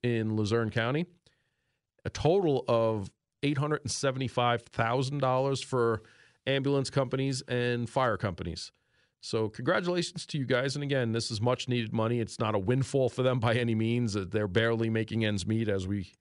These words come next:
as we know. But, uh, good job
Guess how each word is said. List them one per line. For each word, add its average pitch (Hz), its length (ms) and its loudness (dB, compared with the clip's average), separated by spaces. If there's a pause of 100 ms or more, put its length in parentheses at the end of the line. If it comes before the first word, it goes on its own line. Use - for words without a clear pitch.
(140)
as 110 180 -2
we 107 120 0
know. 107 320 0 (680)
But, 113 140 2
uh, 110 140 2
good 156 180 0
job 135 400 2